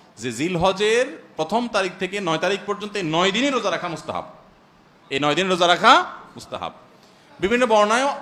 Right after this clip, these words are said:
এটি প্রমাণিত হয়, যদি সে বর্ণাগুলো কোনো, কোনো সনদ দিয়ে মুহাদ্দিসরা কেউ কেউ আপত্তি তুলেছেন, কিন্তু ফুকাহা একরাম এ ব্যাপারে রেকমেন্ড করেছেন যে এই নয় দিন রোজা রাখা মুস্তাহাব। যেহেতু জিলহজের প্রথম দশ দিনের, পুরো দশ দিনই ইবাদত আল্লাহর কাছে প্রিয়, অতএব নফল আমল, রোজাও একটা নফল আমল, সেই হিসাবে রোজাটা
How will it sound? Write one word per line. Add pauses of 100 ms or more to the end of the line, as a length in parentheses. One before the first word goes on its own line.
(260)
এটি
প্রমাণিত
হয়,
যদি
সে
বর্ণাগুলো
কোনো,
কোনো
সনদ
দিয়ে
মুহাদ্দিসরা
কেউ
কেউ
আপত্তি
তুলেছেন,
কিন্তু
ফুকাহা
একরাম (300)
এ
ব্যাপারে
রেকমেন্ড
করেছেন
যে
এই
নয়
দিন
রোজা
রাখা
মুস্তাহাব।
যেহেতু (280)
জিলহজের
প্রথম (480)
দশ
দিনের,
পুরো
দশ
দিনই
ইবাদত
আল্লাহর
কাছে
প্রিয়,
অতএব
নফল
আমল, (200)
রোজাও
একটা (220)
নফল
আমল, (280)
সেই
হিসাবে
রোজাটা